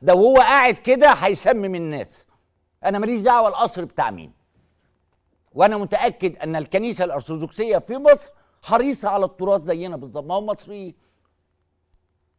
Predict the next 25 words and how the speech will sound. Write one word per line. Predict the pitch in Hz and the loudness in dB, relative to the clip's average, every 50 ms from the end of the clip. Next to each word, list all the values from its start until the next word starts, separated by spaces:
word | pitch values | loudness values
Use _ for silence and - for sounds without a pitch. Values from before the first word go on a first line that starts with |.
| _ _ _ _ _ _ - | _ _ _ _ _ _ -20
إذا | 117 101 117 | -16 -14 -14
كان | 117 - 202 214 | -12 -12 -12 -12
عندي | 196 190 214 214 208 208 | -10 -12 -12 -12 -14 -14
ثلاث | _ - 214 226 220 208 - _ | _ -12 -12 -10 -10 -12 -14 _
تقارير | - 180 - - 160 165 160 156 180 170 147 123 104 _ _ _ _ _ _ _ _ _ _ _ _ 135 | -14 -14 -14 -12 -14 -14 -14 -14 -16 -16 -16 -16 -18 _ _ _ _ _ _ _ _ _ _ _ _ -12
بتقول | 165 165 _ - - 233 220 214 | -12 -12 _ -12 -4 -2 -2 -2
لي | 208 190 175 156 147 135 117 98 _ _ _ _ _ _ - | -2 -4 -8 -8 -8 -8 -10 -12 _ _ _ _ _ _ -10
إن | 170 180 185 | -8 -8 -6
الأثر | 175 190 - - 220 208 - 196 185 180 | -8 -6 -2 -2 -2 -2 0 -2 -4 -2
ده | 143 156 196 208 196 - _ _ _ _ _ _ _ _ _ - | 0 2 4 4 2 0 _ _ _ _ _ _ _ _ _ -4
يمكن | 190 220 208 - - 180 175 - | -4 -4 -4 -4 -8 -8 -8 -4
ترميمه | - 170 165 170 180 202 214 214 202 185 185 | -4 -4 -4 -2 -4 -6 -6 -6 -4 -6 -6
ما | 180 185 | -4 -4
يتهدش، | 180 165 - - - 233 208 180 165 160 131 95 - _ _ _ _ - | -4 -4 -4 0 -2 -2 -2 -2 -10 -12 -14 -14 -14 _ _ _ _ -12
وتقرير | 151 170 - 185 - - 190 214 240 220 | -10 -2 -2 -2 -2 -2 -8 -8 -6 -2
واحد | 214 214 247 214 170 180 170 | 2 4 4 4 2 -2 -6
تبع | - - 226 226 190 170 | 0 0 0 2 2 -2
الجهة | 180 175 233 220 208 | -2 0 2 2 2
المالكة | 196 196 208 226 233 220 - _ - 110 - _ _ _ _ _ | 2 0 2 2 2 2 0 _ -14 -14 -14 _ _ _ _ _
بيقول | 98 131 139 135 - 214 226 226 208 | -14 -14 -12 -6 -2 0 0 0 -2
لي | 185 170 156 156 | -4 -6 -8 -8
يتهد، | - - - 156 247 302 311 240 185 - _ _ _ _ _ _ _ _ _ _ _ _ _ _ _ _ _ _ _ - | -10 -10 -2 2 4 4 4 2 -4 -20 _ _ _ _ _ _ _ _ _ _ _ _ _ _ _ _ _ _ _ -14
أنا | 156 143 | -14 -12
مش | 113 95 - - | -12 -14 -16 -20
فاهم. | - 80 | -20 -20